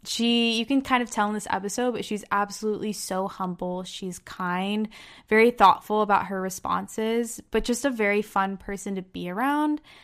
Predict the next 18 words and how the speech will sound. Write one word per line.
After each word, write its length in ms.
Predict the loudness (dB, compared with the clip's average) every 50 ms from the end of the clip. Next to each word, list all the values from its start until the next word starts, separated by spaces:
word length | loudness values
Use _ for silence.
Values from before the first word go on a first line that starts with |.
| -20 -20 -20 -20 -10 0
It's 180 | 0 0 0 2
funny 280 | 2 2 4 4 2
because 480 | 2 0 -2 -2 -2 -2 -2 -2 -4 -4 -4
I 120 | -2 -2
actually 400 | 0 -2 -4 -6 -6 -4 -4 -2
met 240 | -2 -2 -2 -4 -4
her 200 | -6 -8 -8 -6
because 800 | -6 -8 -12 -12 -14 -12 -8 -8 -6 -6 -6 -8 -10 -12 -12
she 480 | -12 -12 -10 -8 -6 -4 -4 -4 -2 -2
was 140 | -4 -4 -4
in 100 | -4 -4
the 80 | -4
city 340 | -4 -6 -6 -6 -4 -4 -6
for 200 | -6 -6 -8 -10
some 240 | -8 -6 -6 -4 -4
work 200 | -4 -4 -4 -6
for 140 | -10 -12 -10
Kopari 640 | -10 -12 -14 -6 -4 -4 -2 -2 -2 -2 -2 -4